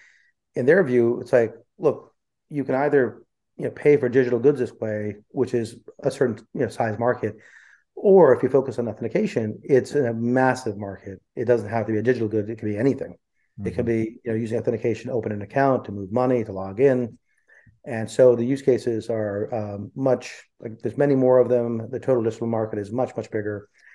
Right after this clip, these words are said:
Speaker 1: Um, the, uh, the acquisition didn't, uh, didn't work in the end. Uh, and, and then the person who led the acquisition was also the chairman of a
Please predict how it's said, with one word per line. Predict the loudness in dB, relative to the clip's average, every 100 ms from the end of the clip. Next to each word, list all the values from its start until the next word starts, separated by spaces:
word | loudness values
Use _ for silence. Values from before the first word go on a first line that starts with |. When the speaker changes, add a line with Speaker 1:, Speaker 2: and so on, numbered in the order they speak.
| -20 -20 _ _ -2
Speaker 1:
Um, | 2 4 4 0 -10
the, | -16 -6 0 4 6
uh, | 8
the | 6
acquisition | 4 4 -6 -4
didn't, | -2 -2 -4 -8 -6
uh, | -2 -2 -2 -6 -8
didn't | -4 0
work | 4 2 2
in | -6
the | -4
end. | -4 -6 -8 -10 _ _ _ _ -2
Uh, | 0 0 -2 -6 -12 _ _ -4
and, | -4 _
and | -2 4
then | 4 4 -4 -10
the | -10
person | 0 0 2 -2
who |
led | 4 6
the | 6
acquisition | 4 2 -4 -4 -4 -4
was | 0
also | 0 0 -4
the | -10
chairman | -2 -2 0 -4
of |
a | -8